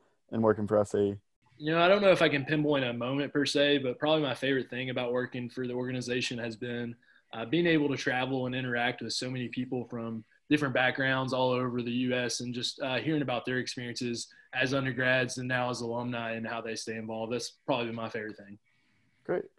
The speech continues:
Speaker 1: And alumni engagement really is our topic of focus this week. Um, and strong alumni engagement is something that every chapter is working towards, whether it's for networking, fundraising, for a project at the house, or building an advisory board.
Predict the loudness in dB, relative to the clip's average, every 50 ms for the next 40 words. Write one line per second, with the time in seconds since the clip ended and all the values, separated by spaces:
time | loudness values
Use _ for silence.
0 | _ -20 -20 _ _ _ 2 4 8 10 10 10 10 8 6 6 6 6 6 6
1 | 6 6 4 2 4 8 8 8 8 8 6 6 8 8 8 6 6 6 6 8
2 | 8 6 4 2 2 0 0 2 4 4 4 4 2 -2 -4 0 0 0 0 0
3 | -2 -2 -2 0 0 0 -2 -4 -8 _ _ _ _ _ 4 4 6 6 4 2
4 | 4 6 6 6 6 6 4 4 4 6 4 4 4 4 4 4 4 4 2 -2
5 | -2 0 2 2 2 2 0 0 -2 0 2 4 4 4 4 2 0 2 4 4
6 | 4 4 2 0 0 4 4 4 4 4 2 -2 -2 0 2 4 4 4 4 2
7 | 2 2 2 2 0 -2 -6 -4 0 2 2 2 4 4 4 2 2 0 -2 0
8 | 0 -2 0 0 2 2 2 4 4 4 2 2 0 -2 -2 -2 -2 -2 0 -2
9 | 0 2 4 4 4 4 4 0 -2 -2 -4 -2 -2 0 2 6 6 6 6 4
10 | 2 0 0 0 2 0 -2 -4 -6 _ _ _ _ _ 4 6 6 6 6 4
11 | 2 0 2 6 8 8 8 8 6 4 0 0 0 2 2 4 4 2 0